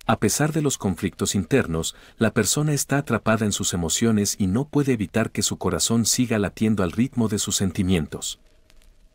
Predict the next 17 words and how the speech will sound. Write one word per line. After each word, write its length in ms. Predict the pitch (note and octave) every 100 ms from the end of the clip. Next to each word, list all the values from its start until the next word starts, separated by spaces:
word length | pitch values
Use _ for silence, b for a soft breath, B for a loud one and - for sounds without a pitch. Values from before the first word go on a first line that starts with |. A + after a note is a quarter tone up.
| _
Hemos 340 | - C#3 D3 -
terminado. 640 | B2 A2 F#2 F#2 D#2 - _ - _ _ - _ _ _ -
Gracias 460 | A2 C3 E3+ E3+ -
por 240 | A2+ G2
ver 160 | G2+ G2+
el 100 | F#2+
video, 360 | F#2 A2 F2 D#2 B B -
te 140 | A2+
dejo 260 | B2+ C#3+ B2
el 100 | F#2+
link 280 | B2 A2+
del 160 | - F#2+
video 340 | F2 F2+ G#2+
original 540 | G#2 F#2 - E2 G2 A#2+
en 100 | G#2+
la 100 | G2+
descripción. 680 | G2+ - G#2 - A2 E2